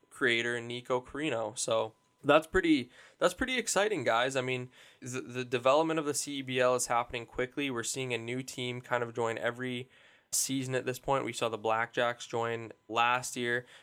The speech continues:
and the, the Shooting Stars joining this year. I think there's, I believe a, a Montreal team has been announced or rumored to be announced as well. So they'll be joining hopefully soon as well. And yeah, I mean, it's just, it's just great for the league to, to see this kind of growth and development and seeing,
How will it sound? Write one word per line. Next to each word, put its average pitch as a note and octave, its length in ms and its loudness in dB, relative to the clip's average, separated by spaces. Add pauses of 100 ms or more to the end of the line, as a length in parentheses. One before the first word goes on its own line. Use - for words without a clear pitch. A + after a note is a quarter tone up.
(120)
and A2 200 -4
the, G2+ 220 -4
the A2+ 140 -8
Shooting B2 340 -6
Stars A#2 260 2
joining A2 280 -4
this A2+ 180 -6
year. B2 100 4
I A2+ 60 0
think C#3+ 220 -8
there's, C#3 260 -4 (500)
I B2+ 80 2
believe B2+ 380 4
a, C3+ 320 4
a A#2 80 0
Montreal B2 540 2
team A2+ 240 -6
has A2 100 -6
been A2 160 -4
announced A2 440 -2
or G#2+ 200 0
rumored B2+ 420 -2
to A2 100 -8
be A2 140 -4
announced G#2+ 320 0
as A2 140 -6
well. A2+ 180 2
So G#2+ 160 -4
they'll A#2+ 220 2
be A#2+ 140 -6
joining A2+ 380 -2
hopefully A2+ 360 -4
soon A2 260 -6
as A2 120 -6
well. C3+ 360 4 (720)
And C3 340 4
yeah, C3 320 2
I A2+ 60 4
mean, A#2 180 -6
it's A#2+ 140 -6
just, C3 160 -6
it's - 140 -8
just C3 200 -8
great C3 240 -2
for C3+ 120 -10
the B2 100 -6
league A#2+ 280 -8
to, A2+ 260 -4
to - 140 -12
see A#2+ 200 -8
this A#2 180 -8
kind A#2 160 -2
of A2 120 -6
growth A#2 300 0
and B2 80 -8
development A#2 580 -2
and A2+ 100 -8
seeing, A#2 380 -8